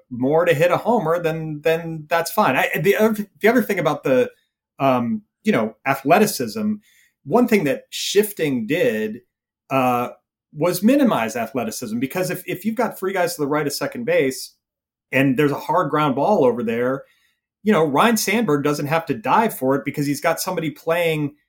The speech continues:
behind him in short right field. You're like, you, okay, we've got this covered. There's less exciting defensive plays. I mean, it, again, Theo Epstein, in a conversation I had with him, uh, probably a couple of years ago now, um, put it this way.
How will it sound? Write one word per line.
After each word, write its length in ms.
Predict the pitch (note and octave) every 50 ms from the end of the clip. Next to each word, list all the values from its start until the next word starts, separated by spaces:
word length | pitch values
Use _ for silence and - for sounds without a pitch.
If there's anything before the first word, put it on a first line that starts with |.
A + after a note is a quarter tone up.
| _ _ _ -
behind 460 | C#3 C#3 - - F#3+ G#3+ B3 A#3+ G3
him 120 | D3+ C#3+
in 100 | C#3+ C#3
short 360 | C3+ - - - E3+ F3 - D#3
right 260 | E3 D3+ D3 D3 -
field. 400 | - - G#3+ A3+ G#3+ F#3 E3 C#3+
You're 120 | D3 D3
like, 180 | D3 D3+ D3 - -
you, 180 | D#3 D#3+ E3 - - - - _ -
okay, 200 | E3 - F#3 D#3
we've 180 | D#3+ G3+ G3+
got 200 | - G#3 F#3+ F#3+
this 160 | - C#3+ - -
covered. 560 | - - G#3+ A#3+ G#3+ D#3+ C#3+ C#3 C3 C3 - _ _ _ -
There's 220 | F3 F3+ D3+ -
less 640 | C#3+ C#3 D#3+ F3 F3+ F3 - - - - - - - _ _ _ _ _ _ _ _ _ _ _ - C#3 -
exciting 680 | - - - - - E3 D3+ E3 D#3 D#3+ D#3 D3+ D3 A#2+
defensive 560 | - D#3 D3+ - - D3 C3 - - A#2 G#2+
plays. 300 | - - B2+ A#2+ A2+ B2+
I 40 | C#3
mean, 180 | D#3 D#3+ D#3+
it, 300 | E3 - - E3+ - - _ _ -
again, 400 | D#3+ D3+ C#3+ F#3 F3+ - D#3+ E3 - _ _ _ -
Theo 180 | F#3+ F#3+ F#3+
Epstein, 480 | F3 E3 - - E3 D3+ D3 C3+ B2+ B2+ _ _ _ _ _ -
in 100 | C#3+ C3+
a 80 | B2+
conversation 580 | - - D#3+ D3 D3 D3 - C#3+ C#3 C3+ - C3+
I 60 | B2+
had 140 | B2 C3 B2+
with 120 | B2+ -
him, 120 | B2+ A#2+ A#2+
uh, 80 | A#2
probably 340 | - _ - F#3 A3 G#3 C3+
a 60 | A2
couple 220 | - - - - A#2
of 60 | A#2+
years 200 | D#3 G3 G3 C#3+
ago 180 | A2+ A#2+ A2+
now, 400 | A2+ A2+ A2+ A2+ A2+ A2 A2 A2 - _ _ _ _ _ _ _ _ _ -
um, 480 | C3 B2+ B2+ B2 A#2 A#2 A2+ G#2+ G#2 _ _ _ _ _ _ _ _ -
put 140 | - F3 D#3+
it 80 | D3 -
this 220 | G3 G3+ - -
way. 380 | A#2+ G#2+ G#2 G2+ G2 G2 G2